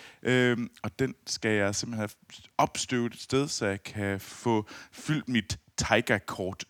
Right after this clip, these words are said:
ud. Så, Anders.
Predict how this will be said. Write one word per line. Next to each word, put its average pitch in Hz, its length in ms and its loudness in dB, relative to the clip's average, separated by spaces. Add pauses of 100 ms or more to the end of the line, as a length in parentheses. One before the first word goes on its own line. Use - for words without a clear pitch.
ud. - 280 -4 (1400)
Så, 87 260 -4 (1300)
Anders. 107 680 6